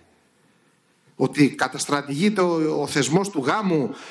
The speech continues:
και τα λοιπά. Αφού είχαμε πλέον τον πολιτικό και δεν διελήφθη η οικογένεια. Θυμόσαστε τι λέγατε;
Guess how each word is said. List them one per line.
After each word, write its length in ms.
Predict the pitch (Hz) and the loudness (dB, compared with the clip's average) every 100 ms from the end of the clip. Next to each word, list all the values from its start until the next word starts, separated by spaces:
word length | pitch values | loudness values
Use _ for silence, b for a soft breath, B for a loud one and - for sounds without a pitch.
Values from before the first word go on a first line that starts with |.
| B | B
και 140 | 170 | 2
τα 120 | 156 151 | 4 0
λοιπά. 220 | 160 - | -2 0
Αφού 260 | 165 165 247 | 0 2 2
είχαμε 300 | 190 180 170 | 2 0 0
πλέον 260 | 180 170 | 2 0
τον 120 | 170 | 2
πολιτικό 440 | 165 160 170 160 196 | 2 4 4 2 2
και 140 | 196 | 2
δεν 200 | 180 226 | 2 2
διελήφθη 440 | 196 180 175 180 160 | 4 4 4 2 0
η 40 | |
οικογένεια. 760 | 139 135 156 156 139 123 98 - - B B B B B - | 2 4 4 2 0 0 -8 -14 -20 B B B B B -2
Θυμόσαστε 560 | 131 113 113 104 - | 2 2 0 -8 -6
τι 60 | 135 | -4
λέγατε; 300 | 123 82 | -4 -6